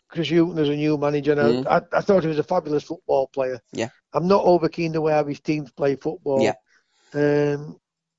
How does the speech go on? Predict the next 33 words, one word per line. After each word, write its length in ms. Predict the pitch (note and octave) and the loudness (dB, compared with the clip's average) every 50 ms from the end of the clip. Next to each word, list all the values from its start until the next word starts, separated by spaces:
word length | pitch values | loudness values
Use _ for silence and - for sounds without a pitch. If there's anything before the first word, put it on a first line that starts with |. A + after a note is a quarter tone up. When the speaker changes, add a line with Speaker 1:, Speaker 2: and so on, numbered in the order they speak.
| _ _ _ _ _ _ _ _ _ _ _ | _ _ _ _ _ _ _ _ _ _ _
Speaker 1:
I'm 140 | - - D#3 | -4 -4 0
gonna 140 | E3 E3+ E3 | 2 2 4
go 180 | D#3 E3+ E3 D#3+ | 4 4 4 4
two 260 | - - E3+ D#3+ D#3+ | 4 2 2 2 4
nil 320 | D#3 D#3+ D3+ D3+ D3 - _ _ _ _ _ | 4 4 2 2 0 -4 _ _ _ _ _
Blackburn. 480 | D3+ D3 C3+ - D#3 C#3+ C#3 C#3 C#3 | -2 0 0 -4 0 0 2 4 2
I 40 | C#3+ | 4
don't 180 | D3 F#3 G3 F#3+ | 2 2 2 4
like 220 | F3 E3 E3+ C#3+ | 2 2 2 0
saying 340 | - - A3 A3+ G#3 G3+ G3 | 0 2 2 2 4 2 0
it, 200 | F#3+ - - - | -2 -4 -4 0
but 200 | - D3+ D3+ D3 _ _ - | 0 0 0 0 _ _ -20
I, 60 | D3+ _ _ _ _ _ _ | -20 _ _ _ _ _ _
I'm 160 | - C#3+ D3 | -8 -8 -4
gonna, 200 | D3 D#3 D3+ D3 - _ _ _ _ _ _ _ _ _ - - - _ _ _ _ _ | -2 -2 -2 -2 -4 _ _ _ _ _ _ _ _ _ -20 -20 -20 _ _ _ _ _
to, 180 | - E3+ F3 - | 0 0 0 0
'cause 160 | - E3+ E3 | -4 0 4
I 120 | F#3 F#3+ | 4 6
have 220 | F#3+ F#3+ F#3 D3+ E3 | 6 6 4 4 0
a 60 | E3+ | -4
really 420 | D3+ D3+ D#3 F3 F3 F3 D#3 D#3 | -4 0 2 4 4 4 2 -2
soft 320 | C#3 - - E3+ D3 - - | -10 -6 -6 -6 -6 -6 -8
spot 280 | - _ - D3+ D3+ _ | -14 _ -12 -12 -10 _
for 80 | D3+ | -10
Nottingham 400 | C3 C3+ A#2+ - C#3 B2+ C3 A#2+ | -10 -10 -12 -12 -14 -14 -14 -12
Forest. 380 | A#2 - B2+ B2+ B2+ - - - - | _ -6 -6 -6 -8 -14 -18 -10 0
I 100 | C#3+ D3+ | 0 2
really 300 | C#3+ D#3 D3+ C#3+ C#3+ C#3 | 2 4 2 2 0 -2
do. 320 | C#3+ C#3 C#3 C3 B2+ - _ _ _ _ _ _ _ - - - _ _ _ _ | -4 -2 -4 -4 -4 -8 _ _ _ _ _ _ _ -20 -20 -20 _ _ _ _
Speaker 2:
Mm. 100 | A#2+ A2+ | -2 2
Speaker 1:
But 220 | D3+ D3 D3+ - - _ _ _ - - - | 2 2 2 0 -6 _ _ _ -20 -10 -2
I 100 | A#2 D#3 | -2 0
just, 260 | D#3+ D#3+ - - - | 2 2 0 0 -4